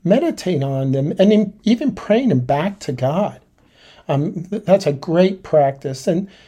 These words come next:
and then last but not least, ask yourself, what would God want you to change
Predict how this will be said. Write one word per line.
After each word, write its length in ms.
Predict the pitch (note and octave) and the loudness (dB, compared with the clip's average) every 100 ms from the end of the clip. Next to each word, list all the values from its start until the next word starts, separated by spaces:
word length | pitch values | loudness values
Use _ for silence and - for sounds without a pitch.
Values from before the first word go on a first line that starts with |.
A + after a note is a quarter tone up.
| _ | _
and 160 | - G#3 | 4 6
then 200 | G#3 F#3+ | 6 6
last 500 | F#3+ G3 G3 - - | 6 4 0 -4 -2
but 160 | D#3+ F3 | -2 2
not 200 | F#3 D#3+ | 0 2
least, 440 | F3 D#3 D3+ - - - _ | 2 2 -2 -12 -20 -20 _
ask 300 | - A#3+ - | 0 0 0
yourself, 400 | A3 - F3+ C#3 | -4 2 2 2
what 320 | F3 A3 E4+ A3 | 0 -2 0 0
would 200 | G#3+ C#3 | -2 -2
God 400 | D3+ F3+ D#3 C#3+ | 0 0 0 0
want 300 | D#3+ - F#3 | -2 -2 -4
you 60 | |
to 120 | E3 | -6
change 800 | C#3+ - - E3+ E3 C3+ D3 - | -6 -8 -6 -2 -2 -4 -10 -18